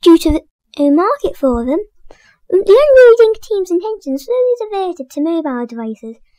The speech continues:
becoming the rivals of then Symbian and Windows Mobile. Acquired by Google in two thousand five, the development team worked on an operating system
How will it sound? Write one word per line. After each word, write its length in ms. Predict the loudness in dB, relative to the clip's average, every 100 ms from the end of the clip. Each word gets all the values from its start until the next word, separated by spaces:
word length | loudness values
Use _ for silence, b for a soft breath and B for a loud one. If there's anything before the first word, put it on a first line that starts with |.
| _ _
becoming 380 | -6 0 0 0
the 120 | 0
rivals 540 | -2 -2 -2 -2 -2 -4
of 80 | -8
then 180 | -6 -6
Symbian 540 | -4 -4 -4 -4 -4
and 180 | -2 -2
Windows 400 | 0 0 0 -2
Mobile. 680 | -2 -2 -4 -4 -4 -6 -12 -14 _ _ _ _ _ _ _ _ _ _
Acquired 400 | -16 -6 -2 -2
by 160 | -2 -2
Google 320 | 0 0 0 -4
in 100 | -4
two 160 | -6
thousand 440 | -6 -8 -6 -8 -10
five, 340 | -12 -12 -18 _ _ _
the 60 | -10
development 500 | -2 0 0 -2 -4
team 240 | -4 -4
worked 260 | -2 -4 -2
on 140 | -6
an 80 | -4
operating 400 | -6 -6 -8 -8
system 480 | -12 -16 -10 -8 -8